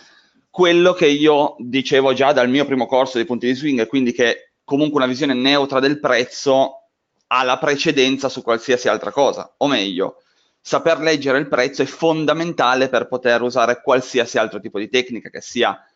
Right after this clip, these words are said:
con indicatori, che sia analisi tecnica o qualsiasi altra cosa. I feedback sono veramente positivi e mi fa molto, molto piacere. Anche su Facebook ci stanno scrivendo in tanti, i corsisti sono veramente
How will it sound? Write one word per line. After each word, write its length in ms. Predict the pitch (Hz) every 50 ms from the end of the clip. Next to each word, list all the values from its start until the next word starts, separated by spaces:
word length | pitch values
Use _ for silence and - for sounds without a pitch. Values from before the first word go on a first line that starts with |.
| _ _ _
con 160 | _ 120 117
indicatori, 560 | 113 110 107 107 117 117 - 180 160 135 113
che 80 | 104 107
sia 140 | - - 113
analisi 340 | 107 107 107 107 101 127 -
tecnica 600 | - 113 113 - - 127 120 - 117 110 - - -
o 300 | - 123 - - - _ _ _ _
qualsiasi 480 | _ - 123 117 110 - 120 107 - 120
altra 200 | 98 95 98 104
cosa. 360 | - 113 98 92 90 92 - - - - - - - - - _ _ -
I 80 | -
feedback 420 | - - 220 185 175 220 240 240 -
sono 220 | - 180 156 151
veramente 440 | 147 147 156 156 180 208 196 220 214
positivi 720 | 214 175 147 139 131 - 131 131 151 170 196 190 - - _ _ _
e 100 | - 123
mi 100 | 135 131
fa 120 | 123 - 127
molto, 260 | 127 135 143 147 156
molto 220 | 160 143 139 139
piacere. 420 | 117 127 123 - 127 127 135 135 120
Anche 300 | 104 110 123 120 - 127
su 160 | - - 117
Facebook 500 | - 120 113 117 117 120 117 107 - 104
ci 100 | - -
stanno 200 | - - 107 107
scrivendo 800 | 104 - - 107 104 104 104 107 110 104 104 101 101 104 98 - -
in 200 | - 117 120 113
tanti, 440 | - 120 107 113 117 117 113 - 104
i 40 | 92
corsisti 420 | 95 101 - - 127 120 - 117
sono 220 | - - 104 101 98
veramente 560 | 98 101 101 110 131 - 127 113 107 107